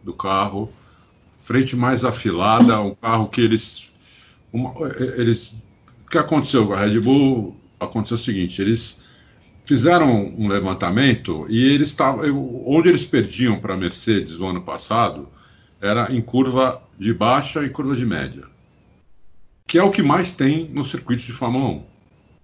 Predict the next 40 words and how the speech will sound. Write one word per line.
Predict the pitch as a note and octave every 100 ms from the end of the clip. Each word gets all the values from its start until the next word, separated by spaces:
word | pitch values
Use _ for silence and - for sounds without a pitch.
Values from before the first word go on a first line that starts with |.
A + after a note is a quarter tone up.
| _ E2
né? | G2 - _ _ _
Principalmente | G#2+ A2 G2+ A#2
curva | C3 C#3
de | C#3
média. | C3 F#2 - C#2 - - _ _ _ _ _ _ _ _ - - _ _ _ -
É, | F2 E2+ E2 -
é, | C3
é, | - - B2+ - _ _ -
o, | C#3 - F#3
em | C3+
alta | D3 F3 F3+ F#3+
não, | C#3 G2 E2+
em |
curva | F2+ C3+ C3+
de | G#2+
alta | B2 C3 D3
a |
Red | C#3 C#3 B2+
Bull | C#3
não, | C#3 F#3+ F3+ B2+
não | E3+ F3+
perdia | D3 G#2 G#2
pra | F#2 F2
Mercedes, | D#2+ - D2+ -
mas | F2+
perdia | - C#3 G#2+ A2+ C#3
em | C#3
de | C3+
média | B2 C3 C#3
e | C#3
de | D3+
baixa. | D#2+ C2 - - _ _ _ - - _ _
Então | E3+ G3
eles | F#3
f-, | - - B2+
mudaram | C#3+ D3+ C3+ F3 E3+
a | B2+
frente | - B2 A#2 F2
do |
carro, | - E2 F#2 A2+ D3+